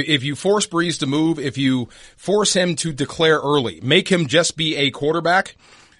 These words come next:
then the ball comes out quicker. You have a chance to get Mike Thomas on the ground without yak yardage. If Drew Brees is allowed to get in a rhythm, you have no chance. Absolutely no chance. If it's just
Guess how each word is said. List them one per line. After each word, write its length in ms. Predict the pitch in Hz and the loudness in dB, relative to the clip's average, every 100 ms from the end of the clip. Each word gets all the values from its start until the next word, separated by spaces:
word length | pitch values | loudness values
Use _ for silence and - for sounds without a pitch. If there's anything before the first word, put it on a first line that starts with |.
| _ _ _ _ | _ _ _ _
then 500 | - 143 165 202 190 | -14 0 4 6 6
the 80 | 160 | 4
ball 220 | 156 170 | 6 6
comes 220 | 175 160 156 | 6 4 4
out 160 | 147 | 2
quicker. 220 | 170 160 | 2 2
You 160 | 147 147 | 2 2
have 120 | 139 | 2
a 20 | 139 | 2
chance 240 | 147 135 | 0 -2
to 80 | 131 | -2
get 160 | 131 | -2
Mike 180 | 123 127 | 0 0
Thomas 300 | 131 123 120 | 0 0 -2
on 60 | 120 | -4
the 80 | 107 | -2
ground 220 | 117 113 | -2 0
without 240 | 117 110 | 0 -2
yak 240 | 98 101 98 | -2 -4 -4
yardage. 340 | 98 73 - | -6 -8 -10
If 320 | 170 170 160 - | -2 -2 -2 -10
Drew 280 | 120 160 214 | -8 -4 -2
Brees 220 | 180 185 147 | 0 -2 -2
is 100 | 139 | -4
allowed 340 | 139 143 147 | 0 2 2
to 80 | 135 | 0
get 220 | 123 139 | 0 0
in 160 | - 127 | 0 -4
a 80 | 104 | -2
rhythm, 480 | 107 139 208 233 220 _ _ - | 0 0 2 2 -2 _ _ -8
you 180 | 151 | -2
have 200 | 147 139 | 2 2
no 180 | 131 135 | 2 0
chance. 480 | 127 113 76 - - _ _ _ 151 | 0 -4 -8 -14 -18 _ _ _ 0
Absolutely 680 | 175 160 180 160 151 139 | 2 2 0 0 0 0
no 180 | 131 127 | 2 0
chance. 380 | 123 120 90 - | -2 -4 -6 -8
If 180 | 131 170 | -2 0
it's 220 | 202 - | 0 2
just 400 | 160 143 - | 2 2 -2